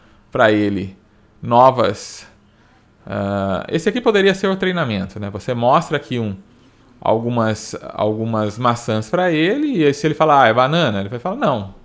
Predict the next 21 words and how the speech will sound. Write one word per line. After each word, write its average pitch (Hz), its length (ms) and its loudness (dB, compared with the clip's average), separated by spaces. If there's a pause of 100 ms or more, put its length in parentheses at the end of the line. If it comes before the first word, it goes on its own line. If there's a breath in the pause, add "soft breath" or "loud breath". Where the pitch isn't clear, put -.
você 110 340 -8
errou", 175 420 -2
e 180 100 -4
assim 156 480 -6
você 165 240 -6
espera 156 360 0
que 160 100 -8
ele 180 100 -6
consiga 190 400 -4
aprender. 196 440 -4
Se - 100 -8
ele 110 80 -6
falar, 139 340 2
"Ah, 151 180 4
é 127 60 -2
maçã", 123 480 -4 (420 soft breath)
então 131 200 -6
sim, 170 380 -4
ele 180 100 -2
acertou. 170 640 -4 (400 soft breath)
E 196 400 -2